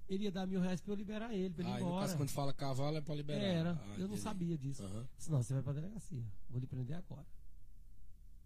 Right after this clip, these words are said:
Speaker 1: Aí ele disse, "Ó, deixa de ser besta." Vai olhar pra delegacia, você primeiro inquietou. Eu digo, "Vai nada."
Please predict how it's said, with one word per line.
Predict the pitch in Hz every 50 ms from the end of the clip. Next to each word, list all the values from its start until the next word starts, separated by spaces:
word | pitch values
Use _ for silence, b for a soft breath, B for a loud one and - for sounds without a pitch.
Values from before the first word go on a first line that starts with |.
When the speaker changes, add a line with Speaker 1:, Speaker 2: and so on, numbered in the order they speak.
| - - -
Speaker 1:
Aí | 147
ele | 143
disse, | 131 123 - 202
"Ó, | 185 165
deixa | 139 147 - 180
de | - -
ser | - 170 143
besta." | 120 135 131 127 127
Vai | 156 160
olhar | 160 156
pra | 151 160 147
delegacia, | 151 147 151 147 143 127
você | - 165 156
primeiro | - 156 156 151
inquietou. | 151 - 165 147 - 139 131
Eu |
digo, | 120 117
"Vai | 95 131 139
nada." | 123 110 104 95 101 139